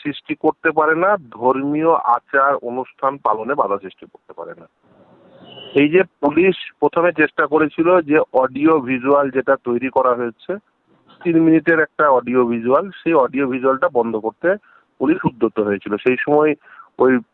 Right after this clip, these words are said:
পুজো কমিটির মূল উদ্যোক্তা সজল ঘোষ,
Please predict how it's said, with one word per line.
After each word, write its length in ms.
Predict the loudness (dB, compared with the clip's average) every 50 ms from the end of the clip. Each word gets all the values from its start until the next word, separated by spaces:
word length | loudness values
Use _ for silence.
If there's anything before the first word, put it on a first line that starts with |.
| _ -6
পুজো 220 | -2 0 2 2 2
কমিটির 460 | 2 0 0 0 0 0 0 2 2
মূল 240 | 4 4 4 4 2
উদ্যোক্তা 720 | 0 0 -2 -4 -4 -4 _ _ -4 -4 -4 -4 -6 -10 -16 _ _ _ _ _ _ _ -20 -20 -20 -20 -20 -20 -6 -2
সজল 300 | -2 0 2 2 2 2
ঘোষ, 400 | 0 -2 -6 -8 -6 -6 -6 -6